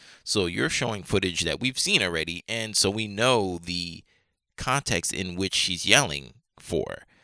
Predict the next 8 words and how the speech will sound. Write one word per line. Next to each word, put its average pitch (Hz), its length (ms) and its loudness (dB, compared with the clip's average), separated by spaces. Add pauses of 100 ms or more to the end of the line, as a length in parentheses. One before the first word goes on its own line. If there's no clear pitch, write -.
(260)
So 80 220 0
you 85 240 -2
can't - 340 0
manipulate 78 600 -2
us, - 340 0 (420)
<laughs> - 400 0
you 92 220 -8
know? 82 220 -6